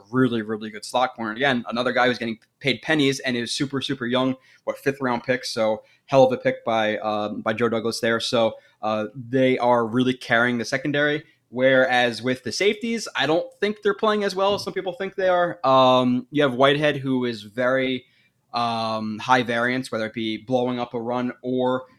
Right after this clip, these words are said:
missing a tackle on Ramondre Stevenson and letting run fifty yards, <laughs> you know, so,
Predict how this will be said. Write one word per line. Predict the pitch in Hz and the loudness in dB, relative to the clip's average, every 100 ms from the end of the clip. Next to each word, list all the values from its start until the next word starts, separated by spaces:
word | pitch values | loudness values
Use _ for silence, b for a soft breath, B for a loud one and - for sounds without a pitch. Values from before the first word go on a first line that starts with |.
| - | -4
missing | 131 127 123 | -4 -2 -4
a | 120 | -4
tackle | 131 123 127 | -2 -2 -2
on | 120 | -6
Ramondre | 117 120 120 123 | -4 -4 -4 -4
Stevenson | - 120 123 131 | -4 -4 -4 -4
and | 123 110 | -4 -4
letting | 113 117 | -4 -4
run | 117 127 | -4 -6
fifty | - - 135 131 | -6 -8 -4 -2
yards, | 127 131 131 - - | 2 2 0 -6 -12
<laughs> | - | -6
you | 156 | -2
know, | 143 | 0
so, | 143 - 135 131 | 0 2 2 2